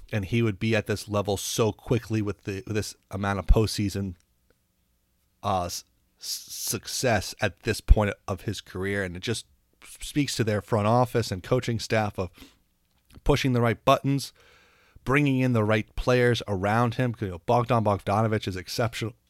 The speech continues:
He's an exceptional player. John Collins is fantastic. The acquisition of Clint Capela was brilliant, getting him essentially when Houston just got rid of him 'cause Houston had to change strategies last year.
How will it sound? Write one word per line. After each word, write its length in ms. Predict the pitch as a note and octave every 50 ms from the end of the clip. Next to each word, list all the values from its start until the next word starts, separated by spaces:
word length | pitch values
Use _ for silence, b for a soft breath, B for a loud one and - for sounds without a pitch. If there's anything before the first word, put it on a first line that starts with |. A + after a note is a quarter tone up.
| _ - - _ _ _ -
He's 220 | F3+ E3 A#2+ A2+
an 40 | A#2
exceptional 540 | G2+ - - - A#2+ A2+ - - B2 A#2 G#2+
player. 420 | - - - A#2 A2+ A2+ A2+ A2 B B B B B B
John 300 | B - C3 A#2+ A#2 G#2+
Collins 480 | - - - A2+ A2+ A#2 A#2 A#2 G#2+ A#2
is 160 | A2 F#2+ G2+ - _
fantastic. 840 | - B2 A2+ A2 G2+ - - A2+ A2 A2 G#2 - - A#2+ A2 G#2 - B B B B B B B
The 140 | A2 G#2+ F#2
acquisition 440 | A#2 B2 C3 - C3 A#2+ B2 B2+
of 80 | A2 -
Clint 260 | - - B2+ A#2+ -
Capela 580 | - - - - - B2 B2 A#2+ A#2 A#2+ A#2 A#2 b b b b b b b b b b b b b b b b b b b b b _ _ _ _
was 260 | - A#2+ A2 G2+ - - -
brilliant, 800 | A2 F2 - G#2 F#2+ G2 G2+ G#2+ A#2+ B2+ A#2+ A#2 A#2+ A#2+ - - G#2+
getting 320 | - A#2+ A#2 A#2+ G#2+ G2+
him 280 | F#2 A#2+ A2+ A2+ A2 A2 -
essentially 400 | G2 - - B2+ B2+ A#2+ - A2
when 100 | G#2 G#2
Houston 460 | F#2 - - A2+ A2 - - A#2+ G#2+
just 240 | G2 G#2 G2+ - -
got 240 | - G2+ F#2+ F#2 F2
rid 120 | F#2+ G#2+
of 60 | A2+ A#2
him 80 | A2+
'cause 180 | - G2+ F2+ -
Houston 260 | - A2+ G2+ - G#2+
had 320 | F#2 - - A2 G#2+ G#2+ -
to 60 | A2
change 340 | - - - A2 G#2+ G2+ -
strategies 480 | - - F#2+ G2+ G2+ G#2 G2+ F#2+ -
last 420 | G2 G2+ G#2 G#2+ A2+ A2+ - - -
year. 260 | A2 A2 A2+ A2+ A2+